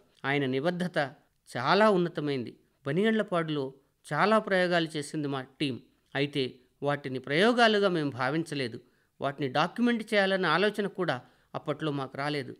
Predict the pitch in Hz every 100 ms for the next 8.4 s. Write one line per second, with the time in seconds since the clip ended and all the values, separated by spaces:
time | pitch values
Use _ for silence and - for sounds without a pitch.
0 | _ _ - 147 151 151 147 147 143 143
1 | 143 165 160 160 160 156 185 - _ -
2 | 143 147 175 160 170 165 147 143 170 170
3 | 160 165 160 165 165 151 165 175 185 180
4 | 190 185 185 175 202 202 _ _ - 190
5 | 196 190 190 180 233 262 254 247 202 185
6 | 170 147 151 - - 185 254 262 269 233
7 | - 214 190 165 160 185 196 180 190 175
8 | 160 160 147